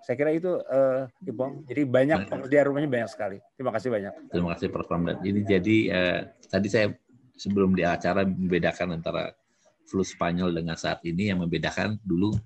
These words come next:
Speaker 2: tidak ada hoax, <laughs> tidak ada sosial media. Sekarang ini lebih dahsyat. Jadi serangannya juga psikososial.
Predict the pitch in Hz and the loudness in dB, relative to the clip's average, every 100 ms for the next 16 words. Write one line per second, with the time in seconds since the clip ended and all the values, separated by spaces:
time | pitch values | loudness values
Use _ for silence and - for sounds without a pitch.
0 | - 80 71 78 82 123 139 - - - | -8 -6 -6 -4 0 2 2 0 -8 0
1 | 110 - - 101 101 110 - 98 85 82 | 0 0 -4 -2 0 -2 0 -2 0 -2
2 | 82 80 107 - 90 95 95 98 113 87 | -4 0 0 0 -2 0 0 0 0 0
3 | 82 - - 78 - 76 - - _ _ | -4 -8 -2 0 0 -6 -6 -14 _ _
4 | _ - 90 95 87 85 78 98 95 80 | _ -4 -2 0 0 0 0 0 0 -4
5 | 82 85 - - - 80 - 85 78 | -6 -6 -6 -8 -6 -8 -6 -8 -8